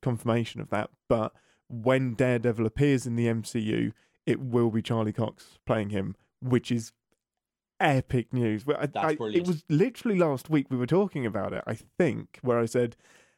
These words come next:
Speaker 1: or the week before, where I just, I want him in the M C U. Like, don't recast him. He is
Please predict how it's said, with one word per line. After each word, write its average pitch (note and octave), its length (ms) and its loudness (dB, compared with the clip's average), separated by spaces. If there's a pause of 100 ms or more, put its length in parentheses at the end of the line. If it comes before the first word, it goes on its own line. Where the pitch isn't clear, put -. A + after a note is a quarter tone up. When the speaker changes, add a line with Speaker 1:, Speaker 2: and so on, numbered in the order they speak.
(360)
Speaker 1:
or C#3 200 4
the B2+ 60 0
week C3 180 2
before, B2 340 0
where A2+ 160 0
I A2+ 60 0
just, A2+ 220 -8
I A#2 160 0
want A#2 520 0
him A#2+ 180 -2
in A2+ 120 0
the A2 140 0
M A2 160 -2
C A#2 140 -4
U. C3+ 200 2
Like, A2 220 -2 (160)
don't C3+ 260 2
recast B2 540 -2
him. B2+ 160 -2
He A#2+ 260 2
is A2+ 180 -2